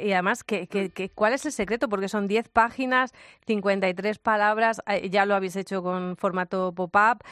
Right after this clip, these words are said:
Speaker 1: eh, pe-, es muy sencillo, es decir, es
Speaker 2: Es
Speaker 1: tan
Speaker 2: un libro muy
Speaker 1: sencillo,
Speaker 2: sencillo,
Speaker 1: pero es
Speaker 2: es
Speaker 1: que les
Speaker 2: verdad.
Speaker 1: encanta.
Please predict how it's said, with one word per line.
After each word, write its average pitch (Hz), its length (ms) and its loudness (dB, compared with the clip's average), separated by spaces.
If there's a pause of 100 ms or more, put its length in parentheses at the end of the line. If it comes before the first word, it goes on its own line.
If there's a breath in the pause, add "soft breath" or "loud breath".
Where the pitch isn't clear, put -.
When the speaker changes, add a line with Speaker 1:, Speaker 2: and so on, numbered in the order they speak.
(200 loud breath)
Speaker 1:
eh, 196 280 -2 (260)
pe-, - 100 -8
es 175 180 -8
muy 247 140 0
sencillo, 196 680 -2
es 175 60 -2
decir, 180 240 -6
es 180 60 -2
Speaker 2:
Es 208 60 4
Speaker 1:
tan 240 140 2
Speaker 2:
un 240 60 -2
libro 269 280 2
muy 277 140 0
Speaker 1:
sencillo, 359 140 4
Speaker 2:
sencillo, 294 440 0
Speaker 1:
pero 202 120 4
es 208 80 2
Speaker 2:
es - 20 -10
Speaker 1:
que 254 100 4
les 277 180 4
Speaker 2:
verdad. 262 140 4
Speaker 1:
encanta. 254 520 2